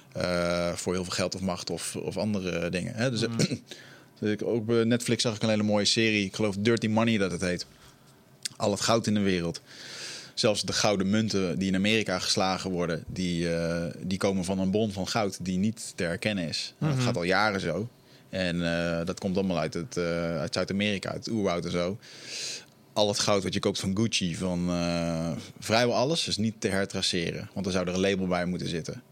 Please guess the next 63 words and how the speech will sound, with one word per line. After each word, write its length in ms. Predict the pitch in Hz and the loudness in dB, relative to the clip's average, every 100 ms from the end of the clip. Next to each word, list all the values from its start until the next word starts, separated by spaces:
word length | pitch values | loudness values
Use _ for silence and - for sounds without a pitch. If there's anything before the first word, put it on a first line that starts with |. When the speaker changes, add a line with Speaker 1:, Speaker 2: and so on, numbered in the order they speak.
| - | -4
Speaker 1:
Maar 160 | 131 | -2
Speaker 2:
Mhm. 80 | 120 | 0
Speaker 1:
dat, 80 | 120 | -2
dat 180 | 76 90 | -4 -2
is 120 | 107 | 0
er 80 | 110 | 2
eigenlijk 340 | 95 90 95 90 | 2 0 -4 -4
niet. 220 | 90 - - - - - - - - - | -6 -8 -20 -20 -18 -18 -14 -16 -16 -16
En, 200 | - 101 90 90 | -6 -2 0 0
eh, 140 | 90 92 | 0 0
dan 80 | 95 | -2
gaan 180 | - 95 | -2 0
ze 80 | |
dat 100 | 98 | 0
helemaal 220 | 98 98 90 | 0 -2 0
terug, 340 | 110 104 - | 0 0 0
eh, 460 | 98 98 95 95 95 92 | 2 2 2 2 0 0
tracen 360 | 110 107 - | 0 2 2
naar 120 | 98 92 | 0 0
zo'n 100 | 107 | 0
oerwoud, 420 | 123 107 95 90 | 2 4 2 2
waar 140 | 98 | -2
gewoon 180 | 92 92 | 0 -2
zo'n 100 | 92 | 0
gast, 340 | - 110 - | 0 2 0
die 80 | - | 0
heeft 120 | 104 | -4
gewoon 140 | - 113 | -2 -4
zo'n 80 | 107 | -2
klein 220 | 110 98 | -2 -2
potje. 280 | - 139 226 - - - - - - - - | -2 -2 -4 -10 -20 -20 -20 -20 -20 -20 -4
<clears throat> 260 | - 147 123 | 0 2 2
Zo'n 120 | 113 | 0
soort 200 | 113 117 | 2 4
waar 120 | 113 | 6
je 160 | 104 101 | 6 4
pilletjes 340 | 156 143 135 | 4 2 2
in 100 | 139 | 2
doet 160 | 147 147 | 2 0
van 100 | 101 | 0
de 60 | |
apotheek. 400 | 92 - 107 143 - - | 2 2 2 0 -2 -2
<clears throat> 200 | 101 107 | -2 2
En 60 | |
daar 80 | 113 | 2
zit 140 | 107 107 | 2 2
dan 180 | 101 | 0
gewoon 160 | 90 104 | 2 0
zo'n 140 | 95 | 2
balletje 320 | 95 104 98 - | 2 2 0 -2
kwik 220 | 120 131 | 2 2
in. 200 | 180 240 - | 0 -4 -4
Speaker 2:
Mhm. 280 | 135 139 135 - - - - - - - - - - - - | -2 -2 -4 -10 -20 -20 -12 -6 -6 -6 -12 -10 -10 -12 -4
Speaker 1:
En 100 | 113 | -2
die 80 | 101 | 2
gozer 260 | 120 104 | 2 4
die 100 | 104 | 2
zit 140 | 101 117 | 2 2
dan 140 | 110 | 2
de 60 | 101 | 4
hele 180 | 110 | 4
dag, 340 | 107 113 107 - | 4 4 2 2
eh, 160 | 104 | 4